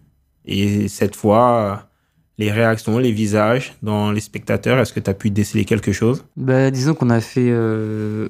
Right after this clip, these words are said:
Speaker 2: on a fait trois projections le dernier jour, dont la dernière à vingt heures, où on avait annoncé, voilà, qu'il y avait une surprise à la fin. Euh, y a, c'était blindé. C'était blindé de monde, donc la, la salle était pleine. Donc, euh,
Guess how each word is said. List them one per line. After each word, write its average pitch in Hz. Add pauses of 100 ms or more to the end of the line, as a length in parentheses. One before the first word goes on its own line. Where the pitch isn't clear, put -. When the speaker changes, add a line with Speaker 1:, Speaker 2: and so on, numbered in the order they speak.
(140)
Speaker 2:
on 123
a 120
fait 139
trois 139
projections 127
le 123
dernier 117
jour, 147
dont 127
la 117
dernière 117
à 110
vingt 107
heures, 120
où 110
on 110
avait 107
annoncé, 107
voilà, 110
qu'il -
y -
avait 113
une 117
surprise -
à 107
la 110
fin. 139 (1000)
Euh, 107
y 101
a, 98
c'était 131
blindé. 107 (120)
C'était -
blindé 117
de 113
monde, 135
donc 107 (140)
la, 107
la 113
salle 120
était 104
pleine. 110
Donc, 104
euh, 101